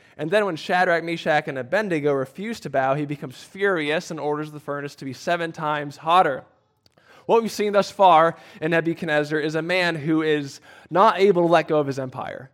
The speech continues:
who's, who cannot imagine life apart from that legacy, that which makes him happy, that's what makes him,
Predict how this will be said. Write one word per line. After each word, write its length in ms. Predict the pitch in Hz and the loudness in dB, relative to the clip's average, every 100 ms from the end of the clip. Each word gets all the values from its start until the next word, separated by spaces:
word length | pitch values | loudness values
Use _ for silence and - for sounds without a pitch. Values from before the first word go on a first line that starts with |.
| _ _ _ _ _ _ _ - | _ _ _ _ _ _ _ 0
who's, 240 | 185 165 | 0 0
who 200 | 165 196 | 0 -2
cannot 400 | - 196 226 196 | 0 2 2 2
imagine 680 | 180 175 190 190 170 175 151 | 0 2 4 4 2 0 2
life 500 | 143 180 165 160 151 | 4 8 8 6 -2
apart 500 | 135 - 180 175 151 | -8 -2 4 4 2
from 380 | - 156 147 143 - - - | -2 -2 0 -4 -12 -20 -12
that 540 | 131 135 156 165 151 | -10 4 8 8 6
legacy, 840 | 139 135 151 143 131 - 135 123 123 - _ | 2 4 4 2 -4 -12 -14 -12 -16 -20 _
that 280 | 160 170 185 | 6 8 6
which 220 | 170 156 | 2 -4
makes 280 | 165 160 - | -2 -2 -2
him 180 | 175 143 | -8 -8
happy, 720 | 123 143 143 156 202 220 220 - - | -8 -4 0 0 -4 -8 -10 -16 0
that's 280 | 147 165 - | 4 4 2
what 120 | 156 | -2
makes 280 | 151 147 - | -2 -6 -8
him, 300 | 147 139 | -8 -8